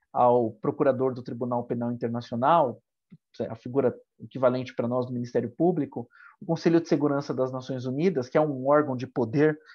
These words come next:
um verdadeiro poder dentro da onu, composto pelos cinco membros permanentes: Estados Unidos, China, França, Reino Unido e Rússia. Esses cinco países que são membros permanentes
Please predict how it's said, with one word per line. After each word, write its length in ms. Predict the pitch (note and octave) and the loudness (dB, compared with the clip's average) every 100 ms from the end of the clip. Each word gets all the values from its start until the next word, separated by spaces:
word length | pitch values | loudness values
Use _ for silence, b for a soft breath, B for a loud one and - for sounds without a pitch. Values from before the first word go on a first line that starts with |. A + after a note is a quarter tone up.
| B - | B -6
um 180 | A#2+ | -2
verdadeiro 480 | A#2 C#3+ C3 F3+ F#3+ | 2 2 4 4 4
poder 360 | E3 C3 C#3 B2+ | 0 0 0 -2
dentro 240 | C3 B2+ | -6 -2
da 100 | A#2+ | 2
onu, 420 | B2+ F3 F#3+ C#3 - _ _ _ _ _ _ _ _ _ - | 4 2 0 -6 -16 _ _ _ _ _ _ _ _ _ -14
composto 480 | - B2 C#3 C#3 - | -12 -6 -6 -6 -4
pelos 240 | C3 A#2+ | -4 -4
cinco 260 | - D#3 D3+ | -4 -6 -4
membros 380 | C#3 B2+ B2 - | -4 -6 -8 -4
permanentes: 680 | B2 B2 A#2+ C#3 F3 E3 | -2 0 0 0 -4 -6
Estados 380 | - - C3+ B2+ | -6 2 2 2
Unidos, 520 | B2 C3 D#3 D3 A2+ | -4 -2 -2 -2 -8
China, 640 | - - D3 D#3 D#3+ A#2+ A2+ _ _ _ | -10 -6 -2 0 0 -4 -8 _ _ _
França, 560 | - D3+ C#3+ D3+ D3+ A#2 | -4 2 2 2 -2 -6
Reino 340 | D3 D#3 D3+ | -4 -2 -2
Unido 560 | C3+ C3+ C#3+ A#2+ A#2 A2+ _ _ _ _ _ _ _ _ _ _ _ _ _ _ _ | -4 -2 -2 -2 -6 -8 _ _ _ _ _ _ _ _ _ _ _ _ _ _ _
e 80 | C#3 | -4
Rússia. 560 | B2 C#3 E3 - D3 C#3+ b b b - | 0 4 2 2 -4 -4 b b b -8
Esses 220 | C3+ D3+ | -6 -4
cinco 240 | - G3 | -2 -2
países 540 | - D#3+ C#3 C3+ C3 - | 6 6 6 2 -4 -12
que 100 | _ | _
são 160 | C3 | -4
membros 320 | B2 C3+ B2+ - | -2 -4 -6 -2
permanentes 720 | C3+ B2+ A#2+ A2+ G#2 - | 0 2 0 -2 -4 -14